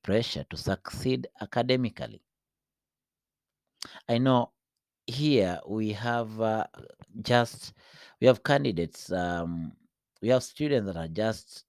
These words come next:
from doing their K C P E and, uh, have received their results, and we also have, uh, candidates, the Form Fours, that are just done with their K C S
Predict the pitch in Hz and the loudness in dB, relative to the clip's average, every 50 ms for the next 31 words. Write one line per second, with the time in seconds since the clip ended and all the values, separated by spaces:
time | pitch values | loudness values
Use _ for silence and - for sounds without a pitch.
0 | _ - - - 113 107 107 104 104 110 117 120 117 117 113 110 110 107 110 110 | _ -10 -4 -2 0 0 0 -2 0 0 0 0 0 0 0 0 0 0 0 -2
1 | - - 135 143 143 - - - 127 117 - - 85 - - - 76 85 104 147 | -4 -4 -4 -4 -4 -6 -8 -8 -8 -8 -8 -10 -12 -10 -10 -8 -6 -6 -6 -6
2 | 160 _ _ _ _ _ - - - - - _ _ - - 113 113 113 113 113 | -10 _ _ _ _ _ -20 -20 -20 -20 -20 _ _ -2 0 0 0 0 0 0
3 | 107 110 110 110 110 110 104 101 113 117 - - - 135 143 143 127 113 113 104 | 0 0 0 0 0 -2 -2 -2 -2 -4 -4 -2 0 0 0 0 2 2 2 2
4 | 117 127 120 120 147 143 123 - - - 85 82 85 90 110 123 120 110 - - | 2 0 0 0 0 -2 -2 -2 -4 -6 -8 -6 -2 0 0 0 0 -2 -6 -10
5 | - 113 117 113 117 117 113 113 104 107 104 101 95 95 95 - _ - 139 139 | -8 -8 -4 -2 -2 0 0 -2 -2 -4 -6 -4 -4 -6 -6 -8 _ -6 -4 -4
6 | 135 117 90 73 73 76 73 - - - 80 - - 90 87 82 - - 135 139 | -4 -4 -4 -6 -6 -10 -10 -12 -12 -14 -12 -8 -8 -6 -6 -6 -2 0 2 2
7 | 110 87 76 - _ _ - - - _ - 101 95 95 95 95 92 87 - _ | 2 2 -2 -8 _ _ -20 -20 -14 _ -2 0 0 0 0 0 -2 -4 -6 _
8 | _ _ _ 104 107 - 120 117 117 - - _ - - - - - _ _ - | _ _ _ -6 0 2 2 2 2 0 -6 _ -16 -16 -16 -18 -20 _ _ -14
9 | 82 78 107 113 123 127 131 120 110 104 98 98 98 98 - - 143 147 139 - | -4 0 2 4 4 4 2 2 0 0 -2 -2 -4 -4 -4 -4 -4 -4 -4 -6
10 | - 143 - - | -10 -10 -10 -10